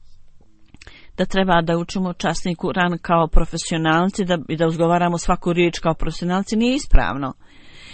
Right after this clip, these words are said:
Jer sposobnost nije dao svakom, ne Arapima, Allah nije dao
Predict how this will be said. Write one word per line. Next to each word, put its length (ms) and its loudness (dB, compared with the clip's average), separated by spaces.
Jer 160 2
sposobnost 1120 2
nije 260 2
dao 280 2
svakom, 640 2
ne 240 2
Arapima, 460 4
Allah 240 0
nije 280 0
dao 420 4